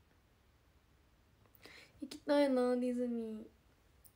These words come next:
きたい。もうずっと行ってないよ。行きたいけど。高い？今、ディズニー。どれぐらいするんだろう。テーマパークの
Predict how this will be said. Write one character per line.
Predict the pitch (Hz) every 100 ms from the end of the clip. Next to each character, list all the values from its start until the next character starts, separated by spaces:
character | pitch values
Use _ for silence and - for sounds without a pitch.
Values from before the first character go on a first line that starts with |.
| _ _ -
き | - _
た | 254 247 240 226
い。 | - _ - 302 _ _ _ _ _
も | 269 254
う | 240
ず | 254
っ |
と | - 320
行 |
っ | 311
て | 330
な | 320
い | 302 262
よ。 | 269
行 | 262 254 247 - _ _ _ _ _ - - - _ _ _ -
き | 262 - _
た | 277
い | 269
け | 262 240
ど。 | 226 226 - _ _ _ _ _ _ _ _ _ _ _ _ _ _ -
高 | 262 285 247
い？ | 233 254 311
今、 | 240 233
デ | 226
ィ | 233
ズ | 233
ニ | 226 226 285 311 _ _ _ _ _ _ _ _
ー。 |
ど | 240
れ | 240 247
ぐ | 262
ら | 269 277
い |
す | 285 277
る | 285
ん | 262
だ | 233
ろ |
う。 | 226 220 - - _ _ _ _ _ _ _ _ _ _ _ _ _ _ _ _ _ _ _ _ _
テ | -
ー | 302
マ | 311
パ | 302 320
ー | 285
ク | 277 220
の | 208 202